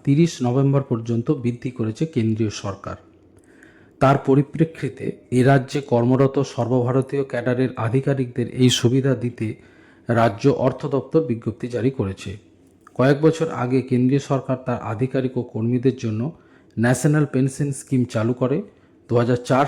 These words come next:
সাল থেকে কাজে যোগ দেওয়া কর্মী ও আধিকারিকদের ক্ষেত্রে এটা প্রযোজ্য হয়। এনপিএস তহবিলে কর্মী ও সরকার উভয়ের টাকা জমা পড়ে,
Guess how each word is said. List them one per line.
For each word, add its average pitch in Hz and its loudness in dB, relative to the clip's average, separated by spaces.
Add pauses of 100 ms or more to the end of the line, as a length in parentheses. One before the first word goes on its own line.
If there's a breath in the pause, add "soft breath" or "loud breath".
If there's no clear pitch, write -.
(140)
সাল 151 -6
থেকে 135 -8
কাজে 117 -2 (120)
যোগ 120 -2
দেওয়া 127 2
কর্মী 123 -2
ও 127 -4
আধিকারিকদের 127 -2
ক্ষেত্রে 120 -4
এটা 113 -6
প্রযোজ্য 120 -2
হয়। 90 -8 (680 soft breath)
এনপিএস 160 4
তহবিলে 147 4
কর্মী 135 2
ও 131 0
সরকার 123 -2 (100)
উভয়ের 120 0 (100)
টাকা 120 -2
জমা 110 -6
পড়ে, 120 -6